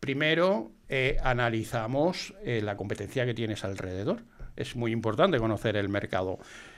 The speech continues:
Y después nosotros tenemos un dato fundamental que cualquier propietario no tiene, que son los precios por los que se han vendido las viviendas que están alrededor de tu vivienda, de características similares. Entonces,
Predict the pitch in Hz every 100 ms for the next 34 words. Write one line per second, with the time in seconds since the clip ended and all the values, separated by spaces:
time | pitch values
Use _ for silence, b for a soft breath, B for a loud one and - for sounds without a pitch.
0 | B B 120 117 - 123 120 117 113 123
1 | 123 113 117 - 117 123 123 143 170 -
2 | 117 120 110 110 104 147 196 - - -
3 | 101 - 101 98 107 110 113 113 117 113
4 | 147 123 120 165 113 117 - 98 - 104
5 | 117 - 123 120 - 143 170 170 139 120
6 | - - 123 131 127 127 131 156 B B
7 | B - 135 131 127 127 127 127 160 -
8 | 127 - 127 135 139 127 113 110 120 139
9 | 139 113 107 123 190 185 214 208 139 123
10 | 117 117 117 143 143 135 110 104 123 113
11 | 85 - B B B B 202 123 110